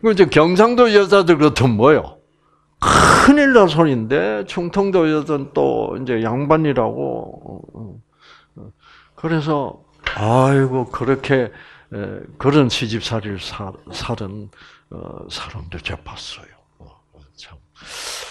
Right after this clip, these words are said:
그래서 하여튼, 음, 아, 그래서, 에, 마음에 없는 말이라도 어떻게? 예, 해라. 어, 그게요. 운동도 그렇습니다. 아,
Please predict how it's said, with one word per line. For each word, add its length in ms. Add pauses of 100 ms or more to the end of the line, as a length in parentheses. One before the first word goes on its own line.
(160)
그래서 260
하여튼, 440 (180)
음, 380 (1300)
아, 560 (1400)
그래서, 480 (300)
에, 40 (440)
마음에 520
없는 500
말이라도 680
어떻게? 480 (840)
예, 240 (480)
해라. 300 (320)
어, 200 (300)
그게요. 760 (800)
운동도 560
그렇습니다. 880 (200)
아, 500